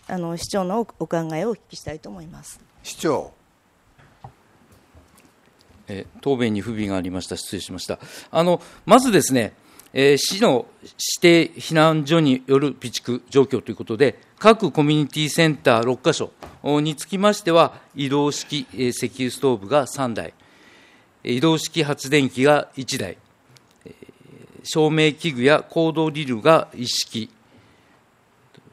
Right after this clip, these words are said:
Speaker 3: 充電式ランタンが二台、二台、アルミブランケットが百二十枚、災害用毛布が二十枚、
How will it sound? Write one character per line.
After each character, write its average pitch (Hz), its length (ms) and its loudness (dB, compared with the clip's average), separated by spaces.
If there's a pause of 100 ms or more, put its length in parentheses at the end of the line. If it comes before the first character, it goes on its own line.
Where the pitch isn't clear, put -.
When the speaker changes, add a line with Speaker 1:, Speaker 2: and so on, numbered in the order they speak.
(280)
Speaker 3:
充 160 220 0
電 160 240 4
式 160 200 -4
ラ 151 140 8
ン 147 80 2
タ 117 160 2
ン 107 100 -4
が 131 300 0
二 117 220 -4
台、 110 240 2 (120)
二 131 140 2
台、 104 200 -2 (360)
ア 131 160 2
ル 160 100 0
ミ 165 320 0
ブ - 80 -10
ラ 156 120 4
ン 151 100 -2
ケ 160 140 0
ッ 143 40 0
ト 117 160 -6
が 127 140 2
百 139 480 -6
二 127 160 -2
十 123 240 -4
枚、 90 220 -8 (400)
災 160 260 4
害 156 240 4
用 151 160 2
毛 147 220 2
布 107 160 -6
が 143 240 4
二 120 160 -4
十 120 200 -2
枚、 92 220 -8